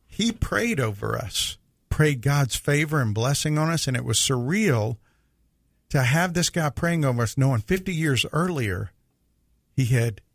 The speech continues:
killed these people, thrown spears and killed these believers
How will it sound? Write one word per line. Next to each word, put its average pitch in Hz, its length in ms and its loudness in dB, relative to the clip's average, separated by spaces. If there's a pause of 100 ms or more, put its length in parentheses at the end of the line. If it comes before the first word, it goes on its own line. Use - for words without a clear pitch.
(160)
killed 147 480 0
these 120 220 0
people, - 580 -4 (240)
thrown 165 320 4
spears 143 840 2
and 123 240 -2
killed 190 400 0
these 135 200 0
believers 131 640 0